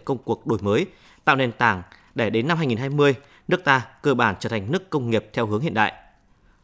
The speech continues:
Hội nghị được kết nối trực tuyến với mười bảy điểm cầu trong khu vực. Dự tại điểm cầu tỉnh Thái Nguyên có đồng chí Phạm Hoàng Sơn,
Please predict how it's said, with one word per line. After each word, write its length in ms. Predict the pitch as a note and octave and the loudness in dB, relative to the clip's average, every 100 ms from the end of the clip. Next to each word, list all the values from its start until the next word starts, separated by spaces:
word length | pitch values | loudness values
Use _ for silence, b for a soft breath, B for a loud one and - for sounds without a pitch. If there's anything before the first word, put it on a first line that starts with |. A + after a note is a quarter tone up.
| _ | _
Hội 140 | E3+ | 2
nghị 160 | C#3+ A#2 | 4 4
được 220 | B2+ - | 0 0
kết 100 | G3 | -2
nối 200 | D#3+ C#3 | 0 0
trực 140 | D#3+ - | -2 -6
tuyến 260 | - A2+ D3 | -2 -2 -2
với 300 | D#3 B2+ A#2+ | 0 2 2
mười 180 | F#3 B2+ | 0 0
bảy 200 | A#2+ G2 | 0 -2
điểm 200 | G#2+ F2+ | -2 -4
cầu 240 | - G#2+ F#2+ | -2 -2 0
trong 140 | A#2+ | -4
khu 100 | A#2 | 0
vực. 260 | A2 G#2 _ _ b b b b | -2 -2 _ _ b b b b
Dự 160 | B2+ D3 | -2 0
tại 80 | - | 0
điểm 160 | B2+ G#2 | 0 0
cầu 200 | A#2+ A2 | -2 -2
tỉnh 160 | B2 | -4
Thái 140 | G2+ A#2 | -6 -4
Nguyên 200 | C#3+ C#3 | -2 -2
có 80 | - | -2
đồng 140 | D3+ A2+ | -4 -2
chí 200 | A2+ B2 | -6 -4
Phạm 180 | B2 | -6
Hoàng 200 | G#2 A2 | -4 -6
Sơn, 240 | G#2 C#3 | -2 0